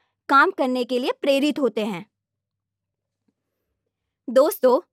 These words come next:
काम हमें समाज में, दोस्तों, काम हमें समाज से भी जोड़ता है।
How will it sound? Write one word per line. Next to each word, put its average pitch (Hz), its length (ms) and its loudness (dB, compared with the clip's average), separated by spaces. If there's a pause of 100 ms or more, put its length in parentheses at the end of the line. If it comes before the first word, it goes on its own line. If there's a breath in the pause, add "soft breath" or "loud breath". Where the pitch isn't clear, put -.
(400)
काम 349 300 -4
हमें 277 280 -2
समाज 269 640 -2
में, 254 260 -4 (680)
दोस्तों, 285 640 -2 (320)
काम 349 260 0
हमें 294 160 2
समाज 254 400 0
से 269 180 -4
भी 294 140 0
जोड़ता 247 420 2
है। 202 220 -6